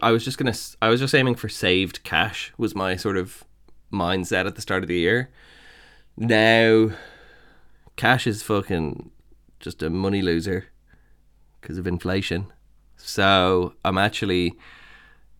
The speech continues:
still doing that, but I think I'm gonna, the focus is moving more towards most of that money being invested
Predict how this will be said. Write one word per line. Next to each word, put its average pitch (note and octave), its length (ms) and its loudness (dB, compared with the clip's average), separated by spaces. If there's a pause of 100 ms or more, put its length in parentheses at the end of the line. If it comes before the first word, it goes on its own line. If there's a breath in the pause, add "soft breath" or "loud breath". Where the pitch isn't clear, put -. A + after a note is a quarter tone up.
(280)
still D#3 320 6
doing C3 300 4
that, C#3+ 200 0
but B2+ 100 0
I G#2 60 0
think G#2+ 160 0
I'm G#2+ 100 -2
gonna, G2+ 360 0
the - 200 -12
focus A2 360 -2
is G2 100 -6
moving G2+ 360 -2
more F#2 280 -2
towards F#2 600 -2 (120)
most F#2+ 320 -2
of E2+ 80 -8
that E2 180 -2
money F2+ 280 -4
being E2+ 480 -4
invested F2+ 640 -4